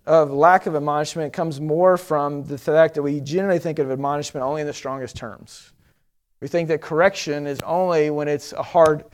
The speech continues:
and firm correction. Like, "I know what I have, this I have against you," right? But verse ten helps us see Jesus is admonishing the Smyrna church. He's warning them of something to avoid, even in the midst of their difficulty. In verse ten, he says, "Do not fear."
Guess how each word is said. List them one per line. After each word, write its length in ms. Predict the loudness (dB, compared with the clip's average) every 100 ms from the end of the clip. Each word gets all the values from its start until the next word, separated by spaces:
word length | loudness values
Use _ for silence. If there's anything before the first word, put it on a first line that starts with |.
| _
and 100 | -20
firm 260 | -10 -6 -6
correction. 460 | -8 -10 -10 -14 -14
Like, 160 | -10
"I 80 | -8
know 240 | 0 4
what 160 | 6 6
I 40 |
have, 260 | 2 0 -2
this 200 | -4 -4
I 60 | -2
have 160 | -2
against 300 | -4 -8 -10
you," 100 | -8
right? 280 | -2 0 -2 _ _ _ _ _ -4
But 100 | 4
verse 240 | 4 4
ten 240 | 2 2
helps 300 | 4 4 4
us 100 | 0
see 560 | -6 -4 -2 0 0 -2 -10 _ _
Jesus 440 | -6 -2 0 -2 -4
is 160 | -6
admonishing 800 | -2 -2 0 0 -2 -4 -8 -6
the 100 | -4
Smyrna 380 | -4 -4 -4 -4
church. 460 | -2 2 4 2 -2
He's 180 | -8 -6
warning 480 | 0 2 4 2
them 140 | 0 -2
of 100 | -4
something 340 | -4 -4 -6
to 140 | -6 -4
avoid, 540 | -2 0 2 0 -2 -10 _ _ _ _ _ _ _ -6
even 200 | -2 0
in 80 | -2
the 80 |
midst 300 | 0 0 -2
of 60 | -2
their 80 | -2
difficulty. 720 | -2 -4 -6 -8 -8 -10 -14 _ _ _
In 80 | -2
verse 220 | -2 0
ten, 120 | 0
he 60 | 0
says, 320 | 2 2 2
"Do 320 | -4 -4 -4
not 280 | -4 -6 -8
fear." 340 | -12 -14 -14